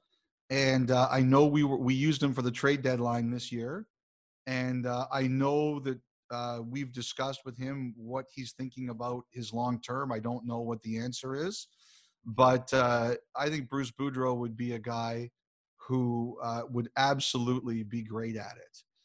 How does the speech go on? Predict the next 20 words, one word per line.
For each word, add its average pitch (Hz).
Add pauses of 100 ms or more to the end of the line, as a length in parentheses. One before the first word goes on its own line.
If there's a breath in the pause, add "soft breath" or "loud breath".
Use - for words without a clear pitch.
(260)
uh, 123
because 131
as 135
you 165
know 160
him, 135
he's, 131 (100)
he's 117
pretty 151
unfiltered. 120
We'd, 120 (340)
we'd 147
have 214
to 175
leave 151
out 135
some 139
of 131
the 117
language, 147